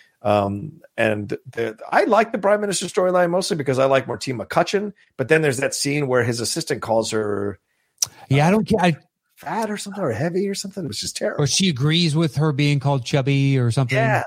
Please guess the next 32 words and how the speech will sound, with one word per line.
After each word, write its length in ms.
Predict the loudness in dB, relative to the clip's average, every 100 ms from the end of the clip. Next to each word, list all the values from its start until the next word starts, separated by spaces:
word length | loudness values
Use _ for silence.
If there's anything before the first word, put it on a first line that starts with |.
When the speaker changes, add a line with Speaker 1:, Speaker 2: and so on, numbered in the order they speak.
| -6
Speaker 1:
yeah, 140 | -8 -6
something 260 | -10 -14
weird 280 | -12 -12 -12
like 160 | -2 2
Speaker 2:
Like, 120 | 4
Speaker 1:
that. 40 |
Speaker 2:
she 80 | 2
didn't, 140 | 0 0
maybe 180 | 0
doesn't 240 | 2 0 0
outright, 420 | 0 0 0 0
but 140 | -2
she's 160 | -6 -6
just 140 | -4
kinda 160 | 0 0
like, 140 | 2
"Yeah." 340 | 2 2 2 0 -4 _ _ -12
Speaker 1:
Yeah. 300 | -4 -4 -4 -4 0 2
Speaker 2:
Um, 320 | 2 0 -4 -8 -12 _ _ -20 _ _ _ _ _ _ _ _ _ _ -8 -8 -6 -12 -12 -14 _ _ _ _ _ _ _ _ _ _ _ _ _ -4
uh, 580 | 0 2 2 0 0 -2 -4 _ _
it's 140 | -2 0
got, 140 | 0
I, 280 | 0 0 2
I 20 |
like 280 | 2 2 0
the 180 | 0 0
Bill 260 | 2 0 2
Nye. 600 | 2 2 2 2 0 -4 _ -2
Speaker 1:
Oh, 140 | 0 2
yeah, 220 | 0 0
that's 220 | 0 0
great. 240 | 0 0